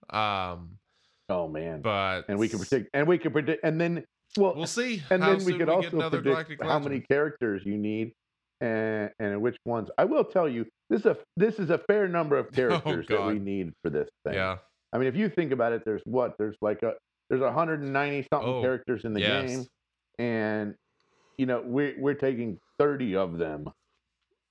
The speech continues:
Speaker 2: thirty of them to make this event.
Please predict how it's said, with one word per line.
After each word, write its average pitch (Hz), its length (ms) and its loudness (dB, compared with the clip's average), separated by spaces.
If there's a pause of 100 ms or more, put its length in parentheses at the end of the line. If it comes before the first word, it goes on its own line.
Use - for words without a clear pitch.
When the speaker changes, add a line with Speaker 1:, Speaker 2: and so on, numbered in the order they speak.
(280)
Speaker 2:
thirty 156 420 0
of 80 220 -4
them 69 300 -6 (360)
to 127 60 4
make 110 280 -2
this 107 200 0
event. 80 380 -4